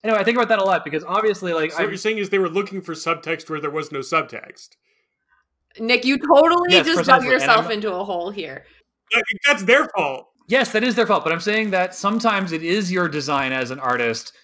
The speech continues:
Speaker 1: to attach subtext that is meant to be dug out. When that is your job, it's an incredibly difficult task you're doing. So I wonder to what extent, I'm not saying Rothfuss did this, but I do think that Rothfuss, in a way, more so than many authors perhaps, because he had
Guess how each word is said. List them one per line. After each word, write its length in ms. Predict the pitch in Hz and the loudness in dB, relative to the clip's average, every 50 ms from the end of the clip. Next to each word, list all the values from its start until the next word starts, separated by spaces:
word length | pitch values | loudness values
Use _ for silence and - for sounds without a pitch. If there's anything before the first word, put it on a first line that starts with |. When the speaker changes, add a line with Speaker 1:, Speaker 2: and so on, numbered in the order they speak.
| _ - | _ -8
Speaker 1:
to 260 | - 147 139 143 156 147 | -4 -4 -4 -2 -4 -4
attach 360 | 139 - 165 170 147 - - | -6 -4 -2 -2 -2 -4 -4
subtext 500 | - - 147 139 139 151 139 135 - - | -4 -2 -2 -2 -2 -4 -6 -6 -4 -4
that 120 | - 135 131 | -6 -6 -6
is 120 | 120 131 | -6 -6
meant 180 | 135 131 127 - | -6 -6 -6 -8
to 60 | 147 | -8
be 160 | 123 127 123 | -6 -6 -6
dug 260 | 110 120 120 117 110 117 | -4 -2 -2 -2 0 0
out. 420 | 139 156 135 117 113 120 - - _ _ | 0 0 0 0 -2 -4 -8 -12 _ _
When 320 | 147 131 147 160 175 180 | -8 -6 -4 -4 -2 -2
that 160 | 175 170 160 165 | -2 -2 -2 -2
is 200 | 175 185 156 175 | -2 -4 -4 -4
your 120 | 170 156 | -4 -4
job, 380 | 120 135 151 151 151 151 151 151 | -2 0 2 2 2 2 0 -4
it's 160 | 131 - 143 | -6 -6 -8
an 140 | 139 147 147 143 | -12 -12 -10 -10
incredibly 480 | 143 139 - - 165 156 151 147 143 | -10 -8 -4 -2 -2 0 0 0 -2
difficult 420 | 131 127 131 127 135 123 131 127 - | -2 -2 -4 -6 -6 -8 -8 -8 -6
task 300 | 151 151 165 170 170 - | -4 -4 -4 -4 -4 -8
you're 80 | 147 | -8
doing. 280 | 107 113 104 95 95 95 | -8 -6 -8 -8 -10 -12
So 140 | - - 135 | -8 -6 -4
I 80 | 131 | -4
wonder 320 | 135 135 170 196 202 196 170 | -2 -2 -2 -2 -2 -2 -4
to 120 | 175 165 147 | -4 -4 -2
what 120 | 143 131 | -2 -2
extent, 300 | 120 - - 147 135 131 | -4 -6 -6 -6 -6 -4
I'm 60 | 135 | -4
not 140 | 147 160 156 | -4 -4 -4
saying 160 | - 156 143 135 | -4 -6 -4 -2
Rothfuss 380 | 131 127 123 123 - 117 - | -2 -2 -2 -4 -6 -10 -10
did 240 | - 156 165 156 131 | -8 -8 -8 -6 -8
this, 380 | 107 95 95 98 - - - - _ _ _ _ _ | -8 -10 -10 -10 -12 -14 -16 -18 _ _ _ _ _
but 80 | 131 120 | -8 -6
I 60 | 120 | -4
do 160 | 123 165 175 | -2 -2 -2
think 200 | 175 175 151 143 | -2 -2 -4 -4
that 160 | 147 139 135 | -4 -4 -4
Rothfuss, 760 | 123 120 123 123 127 - - 135 120 113 107 - - - - _ _ _ _ _ _ _ _ - | -2 -2 -2 -2 -2 -4 -6 -4 -4 -4 -4 -6 -8 -12 -14 _ _ _ _ _ _ _ _ -8
in 100 | 139 143 | -6 -4
a 60 | 143 | -4
way, 440 | 135 139 139 139 139 139 147 147 147 | -2 0 0 0 0 -2 -2 -6 -10
more 240 | 147 147 160 185 170 | -8 -4 -2 -2 -2
so 160 | 175 180 160 | 0 -2 -2
than 120 | 147 143 135 | -2 -2 -2
many 220 | 135 139 147 147 | -2 -2 0 2
authors 340 | 135 127 123 113 123 117 110 | 2 2 2 2 0 -4 -6
perhaps, 380 | - 123 117 117 110 107 - - | -6 -4 -4 -2 -4 -4 -6 -10
because 260 | - 113 - 131 110 | -10 -8 -6 -6 -4
he 100 | 135 131 | -4 -4
had 560 | 127 120 131 123 127 123 120 113 127 143 156 | -2 0 0 0 0 0 0 -2 -4 -8 -12